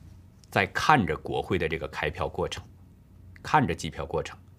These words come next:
所以呢，林伍德他说了这么一句话，说川普总统将再干四年。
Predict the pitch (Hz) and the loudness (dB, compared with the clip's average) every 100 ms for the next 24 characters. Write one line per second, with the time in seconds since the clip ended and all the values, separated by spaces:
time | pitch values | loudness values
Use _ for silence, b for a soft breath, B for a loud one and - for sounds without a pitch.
0 | - - - - - - - 147 185 113 | -20 -20 -20 -20 -20 -16 6 8 8 6
1 | 107 B B 127 160 113 123 127 117 110 | 2 B B 8 8 8 8 6 6 4
2 | 117 101 135 101 76 85 82 85 90 95 | 2 2 2 2 0 -4 0 0 2 2
3 | - 127 131 82 113 104 76 85 87 156 | 4 4 4 0 0 -2 -2 -4 4 6
4 | 147 - 180 120 - 104 76 55 | 6 6 6 6 -2 -4 -4 -6